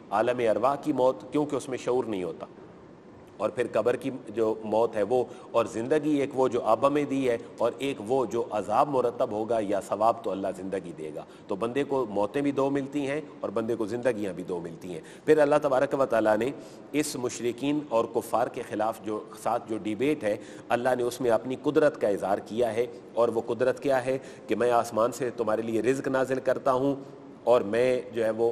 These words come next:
बड़ा रफ़ीउद दरजात हूँ, मैं अर्श वाला हूँ, और मैं सारे कामों को बेहतर मैनेज करता हूँ। "लिमनुल, लिमनिल मुल्कुल यौम लिल्लाहिल वाहिदिल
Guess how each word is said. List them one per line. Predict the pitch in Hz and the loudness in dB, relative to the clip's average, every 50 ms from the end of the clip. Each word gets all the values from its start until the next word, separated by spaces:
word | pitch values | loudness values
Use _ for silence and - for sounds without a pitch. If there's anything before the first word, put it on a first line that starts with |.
| 117 - - | 0 -2 0
बड़ा | 117 113 123 120 113 104 - - | 2 2 2 2 0 -2 -6 -2
रफ़ीउद | 110 113 - - 165 165 151 135 113 95 | 0 0 0 0 2 2 2 2 2 4
दरजात | 117 117 117 104 92 110 110 127 135 131 | 4 4 4 4 4 4 4 4 4 2
हूँ, | 123 131 135 131 131 - - - 95 | 2 0 0 0 -2 -8 -14 -6 0
मैं | 110 127 - | 0 0 0
अर्श | - 120 135 143 - - | 2 0 0 0 0 0
वाला | 123 117 113 120 123 127 | 4 4 4 6 6 6
हूँ, | 127 120 127 135 127 - - - - 107 | 6 6 4 2 0 -2 -8 -4 2 2
और | 117 117 | 4 4
मैं | 117 113 110 | 4 0 -2
सारे | - - 110 117 135 | 0 0 2 2 2
कामों | 135 - 110 107 113 120 120 | 2 0 0 2 2 0 0
को | 120 127 | 0 0
बेहतर | 131 160 165 165 135 117 | 0 0 0 2 0 0
मैनेज | 104 101 101 104 113 110 - | 0 -2 -4 -4 -4 -6 -6
करता | 110 101 98 92 117 | -6 -6 -2 0 0
हूँ। | 113 113 113 104 - - - - | 2 2 2 0 -2 -6 -8 -2
"लिमनुल, | 104 135 147 143 139 123 117 120 117 117 101 - 110 | 0 0 4 4 4 4 4 2 2 0 -4 -6 -6
लिमनिल | 107 107 123 139 147 151 143 127 120 123 127 123 | -2 0 0 2 2 2 0 2 2 0 0 0
मुल्कुल | 110 104 113 123 135 - - 117 110 107 | 0 0 0 0 0 -2 -2 -2 -2 -2
यौम | 98 95 110 113 127 131 127 113 - - - - | 0 2 4 6 6 6 4 2 -4 -12 -8 -4
लिल्लाहिल | 104 135 147 147 131 123 120 113 98 107 101 101 | 0 0 2 2 4 2 2 2 0 -2 -6 -2
वाहिदिल | 98 113 120 117 - 110 101 101 110 | 0 0 0 0 -2 -8 -6 -6 -6